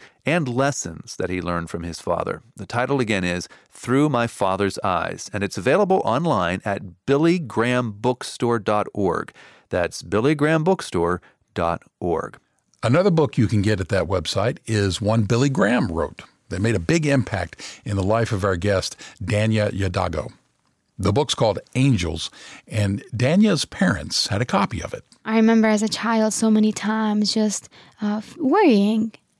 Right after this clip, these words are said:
Speaker 3: about going from place to place, seeing the heavy persecution we had, the many threatening letters that we used to receive. But God used so many things to comfort me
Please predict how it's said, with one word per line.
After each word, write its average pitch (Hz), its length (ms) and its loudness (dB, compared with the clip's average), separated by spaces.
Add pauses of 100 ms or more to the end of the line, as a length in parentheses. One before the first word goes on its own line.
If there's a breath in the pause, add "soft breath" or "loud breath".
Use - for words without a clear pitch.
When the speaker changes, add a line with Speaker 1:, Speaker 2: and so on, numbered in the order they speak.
Speaker 3:
about 220 440 2
going 240 240 4
from 220 220 2
place 240 300 0
to 233 120 2
place, 202 360 2
seeing 277 420 4
the 214 120 0
heavy 226 320 2
persecution 226 640 2
we 220 80 6
had, 214 320 2
the 208 80 4
many 233 260 6
threatening 220 540 4
letters 220 380 6
that 226 120 0
we 220 100 4
used 214 300 4
to 226 80 2
receive. 226 500 2 (600 loud breath)
But 226 120 4
God 277 220 6
used 285 240 6
so 240 180 4
many 226 220 6
things 220 420 2
to 220 100 2
comfort 214 600 2
me 202 320 4